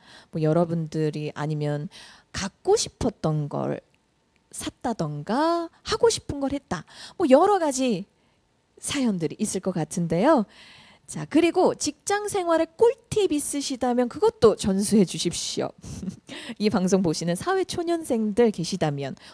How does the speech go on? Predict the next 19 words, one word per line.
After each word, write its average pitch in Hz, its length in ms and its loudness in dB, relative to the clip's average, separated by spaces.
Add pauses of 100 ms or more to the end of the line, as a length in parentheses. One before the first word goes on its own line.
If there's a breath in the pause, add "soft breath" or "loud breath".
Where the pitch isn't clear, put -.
(120)
혹은 320 380 -6 (260 soft breath)
사회생활에 381 680 -4
다소 - 680 -6
어려움을 294 500 -2
겪는 226 300 0
분들이 196 320 0
계시다면 170 880 2 (400 loud breath)
많은 202 640 2
도움으로 160 520 0
삼을 185 360 0
것 - 200 -8
같습니다. 160 680 -8 (200 loud breath)
자, - 160 -12
어디로 370 600 6
보내주시냐면요, 170 1200 2
이 214 100 -2
방송 262 260 0
끝나고 359 680 6 (320 loud breath)
팬, 403 200 -4